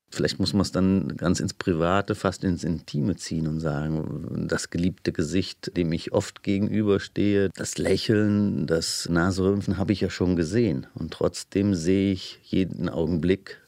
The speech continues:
gewissermaßen auch was anderes. Und in dieser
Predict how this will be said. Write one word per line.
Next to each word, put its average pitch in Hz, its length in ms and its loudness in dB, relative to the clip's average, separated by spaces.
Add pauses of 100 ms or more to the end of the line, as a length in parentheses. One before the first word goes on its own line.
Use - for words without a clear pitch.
(100)
gewissermaßen 87 640 0
auch 78 160 -2
was 90 160 0
anderes. 98 560 0
Und 76 160 -6
in 76 200 -6
dieser 80 460 0